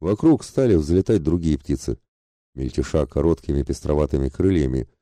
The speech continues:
они с шумом набирали скорость и, планируя, уносились в соседний распадок, где темнели густые заросли ольхи и черной березы. «Видал, Шурка?»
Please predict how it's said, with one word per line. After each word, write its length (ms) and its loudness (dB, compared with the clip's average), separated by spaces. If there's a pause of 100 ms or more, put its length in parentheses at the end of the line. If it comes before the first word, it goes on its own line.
(200)
они 220 -4
с 80 -6
шумом 440 -2
набирали 400 2
скорость 560 -2 (300)
и, 60 -14
планируя, 720 2
уносились 520 0
в 60 -20
соседний 480 -2
распадок, 540 -4 (280)
где 180 -2
темнели 400 0
густые 440 0
заросли 540 -2
ольхи 420 -2
и 200 -6
черной 360 -4
березы. 420 -2 (920)
«Видал, 380 0
Шурка?» 460 0